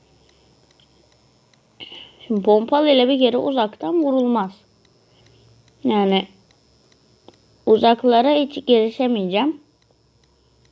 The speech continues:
Yakında da taramalı pompalı, yani S on iki K, taramalı gibi. S on iki K bulmam lazım. Ya da D B S. D B S bulmak çok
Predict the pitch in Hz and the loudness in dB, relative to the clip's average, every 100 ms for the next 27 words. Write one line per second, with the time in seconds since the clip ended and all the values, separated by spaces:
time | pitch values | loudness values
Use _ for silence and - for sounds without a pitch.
0 | _ _ 226 214 214 277 285 311 302 302 | _ _ 0 2 2 0 2 2 0 -2
1 | 277 247 247 254 254 247 233 233 226 220 | -2 0 0 -2 -4 -6 -6 -4 -4 -4
2 | 214 - 214 233 208 - - 202 226 - | -6 -10 -8 -6 -8 -10 -8 -8 -8 -8
3 | 220 214 214 196 196 196 202 214 254 _ | -8 -4 -2 -2 -4 -6 -8 -10 -12 _
4 | _ _ _ - - _ - - 240 302 | _ _ _ -20 -20 _ -6 -2 0 2
5 | 302 285 254 285 254 214 190 185 180 180 | 2 0 0 2 2 2 0 -2 -4 -6
6 | 180 196 - - _ _ _ _ _ _ | -8 -10 -12 -20 _ _ _ _ _ _
7 | _ _ _ _ _ _ _ _ _ _ | _ _ _ _ _ _ _ _ _ _
8 | _ _ _ _ _ - 208 240 254 - | _ _ _ _ _ 0 2 4 2 2
9 | 202 202 196 190 190 190 190 214 - - | -2 0 2 2 0 -2 -6 -12 -12 -14
10 | - _ _ _ _ _ _ _ _ _ | -20 _ _ _ _ _ _ _ _ _
11 | _ - 202 226 240 202 208 233 214 | _ -6 -2 -2 0 0 -2 -2 -6